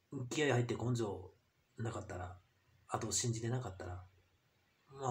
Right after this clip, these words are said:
あ、あんなことなかなかできないじゃないですか。もしくは、水面下でルール化されて、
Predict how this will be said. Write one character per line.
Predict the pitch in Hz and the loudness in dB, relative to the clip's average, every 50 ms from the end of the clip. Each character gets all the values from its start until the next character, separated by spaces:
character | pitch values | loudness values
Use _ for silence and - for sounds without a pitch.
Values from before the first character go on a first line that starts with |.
| 123 123 123 | 4 4 4
あ、 | 127 | 2
あ | 135 | 0
ん | 139 | 0
な | 135 127 | 0 0
こ | 123 | 0
と | 107 101 | -2 -2
な | 107 | -6
か | 107 107 | -6 -6
な | 107 104 | -8 -6
か | 101 | -4
で | 110 117 | -2 -2
き | 117 127 | 0 0
な | 110 | -2
い | 98 - | -2 -4
じ | - | -8
ゃ | |
な | - | -10
い | 95 | -10
で | - | -10
す | - - | -10 -10
か。 | 92 98 | -8 -2
も | 123 175 202 | 0 2 2
し | - | 4
く | - 202 | 6 6
は、 | 135 113 - 123 | 6 6 6 2
水 | 123 - 220 233 | 0 2 2 4
面 | 269 247 | 4 2
下 | - 117 104 | 2 0 0
で | 110 | 2
ル | 117 139 | 2 2
ー | 151 | 4
ル | 151 143 | 4 4
化 | - 120 117 - - - - - - | 4 2 2 0 -4 -12 -18 -14 -8
さ | - - 127 | -2 -2 -2
れ | 110 | -2
て、 | 107 - 151 123 98 - | 0 0 0 0 0 -2